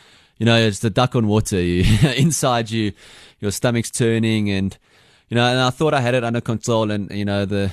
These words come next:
the night before I was chilled and I spoke to, you know, I spoke to my fiance and I spoke to my folks. You know, I was chilled and relaxed and that whole day chilled.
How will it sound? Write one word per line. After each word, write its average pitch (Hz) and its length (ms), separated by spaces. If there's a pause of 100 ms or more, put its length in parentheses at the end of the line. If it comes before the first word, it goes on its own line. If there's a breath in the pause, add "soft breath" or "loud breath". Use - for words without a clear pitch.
(100)
the 104 80
night 104 240
before 107 400
I 101 60
was 101 120
chilled 107 380
and 98 100
I 95 60
spoke 104 340
to, - 160
you 98 200
know, 95 40
I 92 40
spoke 101 200
to 101 60
my 101 100
fiance 98 420
and 95 140
I 90 40
spoke 101 240
to - 60
my 101 80
folks. 98 400
You 104 120
know, 127 180
I - 40
was 131 100
chilled 147 320
and 127 80
relaxed 120 440
and 104 240
that 107 120
whole 120 200
day 110 280
chilled. 113 500